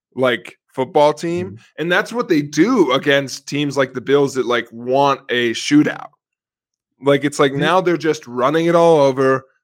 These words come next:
Speaker 1: They're controlling pace of the game, and they have a very good defense.
Speaker 2: I,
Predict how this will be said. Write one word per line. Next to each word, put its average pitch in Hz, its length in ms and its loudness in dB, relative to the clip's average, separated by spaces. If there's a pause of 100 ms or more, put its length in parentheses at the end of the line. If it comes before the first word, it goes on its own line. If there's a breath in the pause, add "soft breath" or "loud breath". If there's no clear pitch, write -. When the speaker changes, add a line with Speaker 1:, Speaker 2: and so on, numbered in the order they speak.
Speaker 1:
They're - 100 -14
controlling 143 540 2
pace 147 260 -2
of - 40 -16
the 147 80 -6
game, 127 280 -4
and 127 80 -8
they 120 60 -6
have 117 120 -8
a 107 60 -12
very 110 340 -2
good 113 200 -4
defense. - 520 -14 (1000)
Speaker 2:
I, 160 80 -14